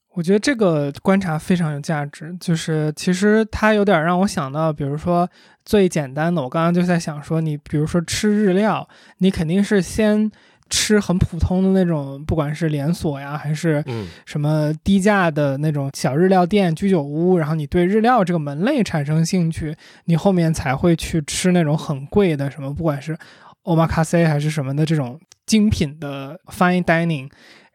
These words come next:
Speaker 1: 才会有这种需求产生。如果你本身对日料这个门类都不感兴趣的话，那可能就不会产生这个后一个需求。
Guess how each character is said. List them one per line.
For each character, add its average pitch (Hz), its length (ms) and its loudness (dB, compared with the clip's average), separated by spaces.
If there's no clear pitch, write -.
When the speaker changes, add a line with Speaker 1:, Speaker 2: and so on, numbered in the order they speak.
Speaker 1:
才 151 200 0
会 175 140 4
有 139 100 0
这 190 120 0
种 147 280 -2
需 220 240 0
求 147 200 -4
产 170 260 -12
生。 156 280 -16
如 175 160 2
果 214 120 4
你 208 80 2
本 143 220 -2
身 190 240 2
对 190 280 2
日 214 120 2
料 202 260 4
这 175 100 0
个 160 120 0
门 139 180 -4
类 202 220 4
都 156 280 2
不 160 140 0
感 139 220 -2
兴 165 220 2
趣 - 120 -2
的 143 100 -2
话， 139 260 -4
那 160 120 0
可 151 160 -6
能 139 160 -6
就 160 100 0
不 147 200 -2
会 190 160 4
产 156 260 -4
生 160 260 -2
这 165 120 0
个 143 280 -6
后 175 280 2
一 151 80 2
个 156 100 2
需 185 240 0
求。 - 160 -6